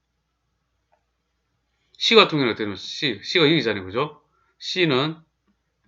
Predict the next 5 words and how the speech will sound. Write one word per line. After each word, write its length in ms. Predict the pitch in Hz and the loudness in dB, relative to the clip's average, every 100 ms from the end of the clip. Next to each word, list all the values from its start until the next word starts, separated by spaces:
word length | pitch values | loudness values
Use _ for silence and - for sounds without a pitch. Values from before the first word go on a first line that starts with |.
| _ _ _ _ _ _ _ _ _ _ _ | _ _ _ _ _ _ _ _ _ _ _
삼 280 | - 151 170 | -4 0 2
마이너스 400 | 147 123 123 - 143 160 | 2 0 0 -2 -4 -2
A 160 | 170 | -2
플러스 320 | - 127 - | -2 -4 -4
B, 320 | 131 120 - | -8 -8 -10